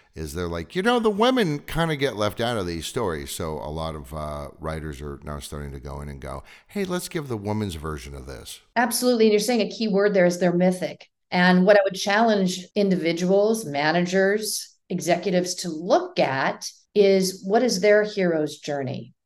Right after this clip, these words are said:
Speaker 2: uh, whether they're in manufacturing, whether they're in tech, what is it they had to overcome?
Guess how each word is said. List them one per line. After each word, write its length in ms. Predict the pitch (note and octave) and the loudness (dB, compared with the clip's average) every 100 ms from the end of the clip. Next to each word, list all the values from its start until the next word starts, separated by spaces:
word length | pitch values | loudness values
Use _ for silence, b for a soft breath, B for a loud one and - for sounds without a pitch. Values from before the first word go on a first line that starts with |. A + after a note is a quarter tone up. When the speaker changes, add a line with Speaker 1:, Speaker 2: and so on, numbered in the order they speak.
| _ | _
Speaker 2:
uh, 200 | F3 D#3 | -2 0
whether 260 | D#3+ F3 F3+ | 2 4 6
they're 140 | F3+ | 4
in 140 | E3+ E3+ | 4 2
manufacturing, 1080 | F3 F#3+ F#3 F3+ F3 F3+ - F#3+ F3+ F3 | 2 2 0 0 -2 -2 -2 0 2 2
whether 260 | E3+ D#3 E3 | 2 2 2
they're 220 | D#3+ D#3+ | 0 0
in 160 | D3 C#3+ | -2 -6
tech, 440 | - D#3+ F#3 F3+ _ _ | -4 -2 -2 -4 _ _
what 160 | E3 A3 | 2 4
is 140 | B3+ | 4
it 140 | B3 B3 | 0 -2
they 160 | G3+ | -4
had 360 | F#3 - F3+ F#3+ | -4 -8 -4 -2
to 160 | F3+ | -2
overcome? 920 | - F3+ E3+ D#3 - - E3 D3 B2+ | -2 -2 -2 -8 -10 -8 -6 -4 -6